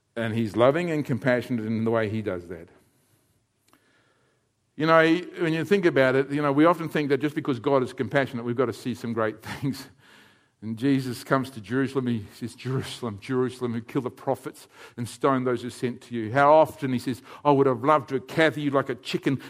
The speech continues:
gathers its chicks under its wings, but you would not, you were not willing."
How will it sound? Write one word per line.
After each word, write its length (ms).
gathers 320
its 200
chicks 320
under 240
its 120
wings, 300
but 220
you 140
would 400
not, 360
you 100
were 100
not 280
willing." 480